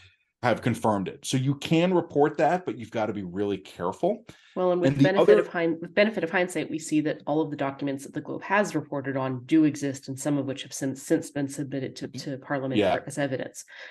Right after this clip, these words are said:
Speaker 2: So they've been vindicated in hindsight. The C B C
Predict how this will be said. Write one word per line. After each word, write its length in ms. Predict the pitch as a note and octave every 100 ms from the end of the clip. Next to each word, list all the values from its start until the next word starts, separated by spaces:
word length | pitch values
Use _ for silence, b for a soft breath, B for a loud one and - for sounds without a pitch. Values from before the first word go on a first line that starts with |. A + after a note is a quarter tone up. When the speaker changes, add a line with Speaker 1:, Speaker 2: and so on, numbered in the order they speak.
| B
Speaker 2:
So 220 | - F3
they've 300 | - F#3 G#3+
been 160 | G3+ F3+
vindicated 560 | F3 F3 F3+ D#3 D3+
in 140 | D3 C#3
hindsight. 600 | D3+ E3+ E3 D#3 C#3 - B B B B
The 40 | D#3+
C 200 | - G#3+
B 120 | D#3+
C 600 | D#3+ A#3+ G#3+ D#3 C#3